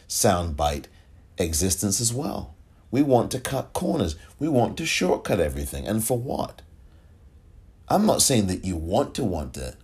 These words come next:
want to, want to stay in a line for twenty-five minutes, but can you avoid going to self-service checkouts? I bet that many people, whether it's you,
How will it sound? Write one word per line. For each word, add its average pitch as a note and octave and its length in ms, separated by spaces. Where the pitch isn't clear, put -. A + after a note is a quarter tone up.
want F#2+ 400
to, E2 120
want D2 340
to - 220
stay - 240
in G2+ 80
a F2 80
line F#2+ 320
for F2 120
twenty-five D2+ 580
minutes, E2 240
but D2+ 160
can B2 340
you F3+ 300
avoid F#2+ 480
going G#2+ 360
to A#2+ 140
self-service A2+ 720
checkouts? - 420
I C#3+ 120
bet - 480
that G#2 160
many A#2 240
people, E2 420
whether F#2 240
it's D2+ 220
you, D#3 360